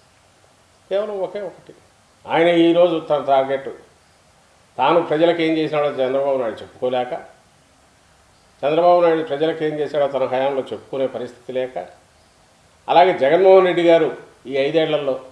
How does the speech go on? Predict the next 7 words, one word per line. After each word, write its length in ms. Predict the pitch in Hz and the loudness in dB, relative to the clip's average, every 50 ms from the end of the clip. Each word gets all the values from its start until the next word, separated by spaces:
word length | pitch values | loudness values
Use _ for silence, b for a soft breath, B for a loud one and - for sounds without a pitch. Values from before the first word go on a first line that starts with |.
| _ _ _ _ _ _ _ _ _ _ _ _ | _ _ _ _ _ _ _ _ _ _ _ _
ప్రభుత్వంలో 540 | 127 127 147 156 160 - 143 143 135 131 127 | -6 -4 -4 -6 -4 -2 -2 0 0 0 0
ఉండి, 120 | 127 131 | 0 -2
ముఖ్యమంత్రిగా 600 | 123 113 - - 139 135 135 131 123 120 117 117 | -6 -6 -8 -4 -4 -4 -4 -4 -8 -10 -8 -8
ఉండి 200 | 113 113 110 110 - - _ _ _ _ _ _ _ _ _ _ _ - 131 | -8 -10 -12 -14 -18 -20 _ _ _ _ _ _ _ _ _ _ _ -2 0
చేసిన 340 | 147 156 151 - 151 147 135 | 0 0 0 -2 0 0 0
వాటిని 640 | 117 117 120 156 175 - 160 156 151 143 - - - | 2 4 4 4 4 2 2 0 0 -2 -2 -8 -8
నుంచి 400 | 139 139 131 - 139 131 - | -10 -10 -10 -10 -12 -12 -12